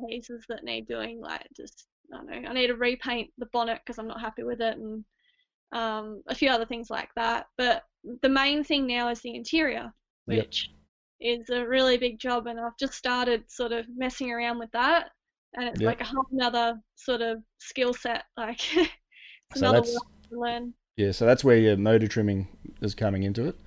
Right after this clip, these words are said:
Speaker 1: Yes.
Speaker 2: Um, so we've seen your dash, and you're starting to work on the seats now.
Speaker 1: Yeah.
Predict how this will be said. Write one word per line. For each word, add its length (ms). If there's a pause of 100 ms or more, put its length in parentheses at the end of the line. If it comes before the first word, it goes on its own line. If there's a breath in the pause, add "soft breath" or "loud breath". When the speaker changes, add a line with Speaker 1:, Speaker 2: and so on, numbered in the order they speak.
(340 soft breath)
Speaker 1:
Yes. 440
Speaker 2:
Um, 300
so 260
we've 220
seen 400
your 120
dash, 360
and 100
you're 80
starting 240
to 80
work 240
on 80
the 80
seats 400
now. 360 (760 soft breath)
Speaker 1:
Yeah. 560